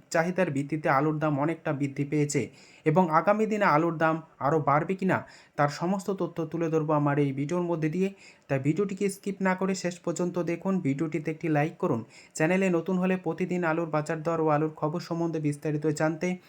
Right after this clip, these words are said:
এখনই চ্যানেলটিকে সাবস্ক্রাইব করুন, পাশে থাকা বেল আইকনটি প্রেস করুন ও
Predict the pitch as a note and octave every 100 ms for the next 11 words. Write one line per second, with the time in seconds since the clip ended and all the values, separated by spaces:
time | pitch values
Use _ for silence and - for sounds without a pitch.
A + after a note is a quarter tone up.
0 | _ - C#3+ E3 F#3+ F#3 F3 F3 E3+ F3+
1 | F3 E3+ D3+ - F3 F3 F#3 F#3+ - -
2 | - - D3+ G#3+ G#3 G3+ F3+ E3+ E3+ E3
3 | E3+ E3+ E3+ - F3+ - F3+ B2 - _
4 | _